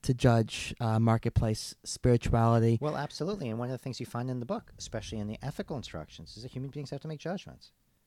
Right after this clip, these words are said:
Speaker 2: There's judgments about positive activities, generous activities that are, that come out of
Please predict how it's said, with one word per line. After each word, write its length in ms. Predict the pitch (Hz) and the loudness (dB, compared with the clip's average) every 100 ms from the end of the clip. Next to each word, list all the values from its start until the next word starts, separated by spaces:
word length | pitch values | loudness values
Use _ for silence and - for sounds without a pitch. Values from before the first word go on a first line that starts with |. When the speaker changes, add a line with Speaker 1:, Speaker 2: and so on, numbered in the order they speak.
| _ _ _ _ _ - | _ _ _ _ _ -8
Speaker 2:
There's 180 | 120 110 | -8 -4
judgments 460 | 139 170 143 120 | -2 -2 -2 -8
about 220 | 87 - | -6 -8
positive 400 | - 107 110 127 | -6 -6 -4 -4
activities, 640 | 131 - 135 127 131 135 - | -6 -6 -8 -8 -8 -10 -12
generous 480 | - 113 117 123 123 | -6 -4 -2 -4 -4
activities 640 | 127 - 131 120 120 113 | -4 -2 -4 -2 -4 -6
that 100 | 101 | -6
are, 240 | 85 85 87 _ | -6 -6 -10 _
that 240 | 90 85 - | -10 -10 -10
come 200 | 98 92 | -6 -4
out 240 | 90 90 | -4 -4
of 280 | 80 82 | -8 -10